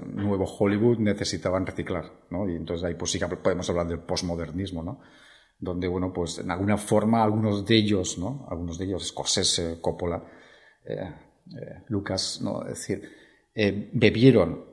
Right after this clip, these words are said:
no solo del cine clásico, sino también de, de la Nouvelle Vague, ¿no? Pero que esa, esa, esa necesidad de experimentar les duró poco, les duró poco, ¿no? Eh, yo creo que volvieron pronto a buscar, ¿no? las,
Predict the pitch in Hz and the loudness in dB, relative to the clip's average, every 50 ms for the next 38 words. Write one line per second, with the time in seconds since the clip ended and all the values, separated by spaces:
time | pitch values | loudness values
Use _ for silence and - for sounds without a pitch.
0 | - - 117 107 104 104 110 117 117 123 127 123 - 131 120 117 113 107 107 - | -4 0 2 4 4 4 4 6 8 8 8 8 10 10 10 10 10 8 6 4
1 | 113 107 101 104 107 110 113 - - - - 156 175 208 208 - - _ _ - | 2 2 2 2 2 2 2 2 0 -2 -4 -4 -6 -6 -8 -10 -16 _ _ -6
2 | - - 104 101 95 - 95 90 90 87 95 101 101 101 101 95 92 87 - 101 | -2 0 0 0 0 0 0 0 0 0 0 0 2 2 2 0 0 0 -2 -2
3 | 90 82 85 82 82 90 95 85 95 85 78 76 73 - - - - - - - | -2 -2 -2 -2 -2 -2 -2 -2 -2 -2 -2 -2 -4 -4 -6 -8 -8 -8 -10 -12
4 | - - - - - _ _ _ _ _ _ - - - _ _ - 127 120 120 | -14 -16 -18 -18 -20 _ _ _ _ _ _ -20 -20 -20 _ _ 10 10 10 10
5 | - 123 117 - 143 123 - 156 147 147 - - - 120 - - 156 147 143 151 | 10 8 8 8 6 8 8 8 8 8 6 2 0 2 6 8 8 8 8 4
6 | 131 123 - 160 147 147 143 - 147 - 143 135 117 123 123 - - - 131 117 | 0 2 4 8 8 8 8 6 6 8 8 8 8 8 4 4 2 4 4 6
7 | 120 117 120 117 113 113 - 139 143 143 151 - - 113 104 - - 117 107 107 | 6 6 6 6 4 6 6 6 6 6 6 2 -2 -2 -2 0 2 2 2 2
8 | 104 85 80 - - - - - _ _ - 101 90 92 95 95 101 101 - 90 | 0 -4 -6 -8 -12 -16 -18 -20 _ _ -8 -6 -4 -2 -2 -2 -2 -2 -2 -4
9 | 80 - 85 82 87 110 110 - - - - - _ _ _ _ - 98 95 101 | -6 -6 -6 -6 -6 -6 -6 -8 -10 -12 -14 -18 _ _ _ _ -8 -4 -4 -4
10 | 95 - 101 85 - - - - - - - - _ _ - 101 98 107 107 98 | -2 -4 -4 -6 -6 -10 -20 -20 -20 -20 -20 -20 _ _ -10 0 4 4 6 6
11 | 107 110 113 117 113 104 - - - 110 113 113 113 107 - 123 113 117 113 117 | 8 8 8 8 8 6 2 2 4 6 6 6 6 4 4 6 6 6 4 4
12 | 104 101 95 - - - - 104 104 104 95 98 95 95 104 117 - 95 95 90 | 0 0 -2 -2 -4 -2 0 2 2 2 2 0 -2 -2 -2 -2 -2 -4 -4 -4
13 | 87 - - - - - | -4 -6 -8 -12 -14 -16